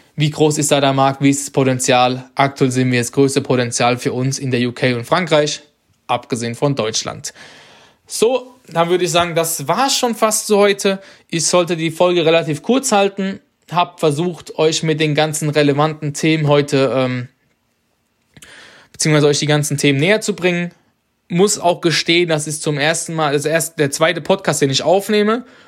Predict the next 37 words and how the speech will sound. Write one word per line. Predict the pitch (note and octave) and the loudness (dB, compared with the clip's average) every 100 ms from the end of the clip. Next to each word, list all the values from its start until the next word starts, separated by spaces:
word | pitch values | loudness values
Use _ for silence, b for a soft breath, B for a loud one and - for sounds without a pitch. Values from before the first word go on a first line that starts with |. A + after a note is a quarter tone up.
| B | B
und | F3 | -4
vor | D#3 D3+ | 0 2
allem | D#3+ D#3 | 2 2
der | |
erste | D3 D#3+ D#3 | 0 0 -2
Podcast, | E3 E3 D#3 D3 D3 | -2 -2 0 0 0
den | |
ich | C#3 | 0
alleine | C#3 C#3+ D#3+ D#3+ | 2 2 0 -2
aufnehme. | B2 C3 C#3 C3+ D3 F3 - b b b b b - | -4 -6 -4 -4 -2 -4 -10 b b b b b -10
Ähm, | D#3+ C#3 C#3+ - _ | -6 -4 -4 -6 _
muss | E3 E3 | -4 0
sagen, | F#3 F3+ D#3+ | 0 0 0
das | D#3 | -2
Ganze | - E3 F3 | 0 -2 -2
ist | D#3+ | -2
noch | D#3 | 0
relativ | D#3+ D3+ D3 | 2 2 0
ungewohnt | G3+ A3+ A3 G#3+ G#3 | 0 2 2 2 2
für | G3+ | 0
mich. | F#3+ F#3 - - - | 0 -2 -4 -10 -10
Ich | D3 - - _ | -6 -6 -8 _
tue | - F#3 | -6 -4
mir | E3+ | 0
dann | D#3+ | 2
auch | D#3 | 2
noch | D#3 | 2
ein | C#3 | 0
bisschen | D#3 - D3+ | -2 -2 -2
schwer. | C3+ - D#3+ F#3+ F#3+ G3 _ b b b b b | -2 0 2 2 0 -4 _ b b b b b
Ähm, | - C#3 C#3 C3+ C#3 _ | -2 0 0 -2 -6 _
ja, | C3+ B2+ - B B | 0 0 -2 B B
falls | B F3 G#3+ A3 | B 0 0 0
da | G3+ | 0
jemand | G3 F#3+ F#3 - | 0 0 -2 0
gern | F3 F3 | -2 0
Ver-, | E3 | -2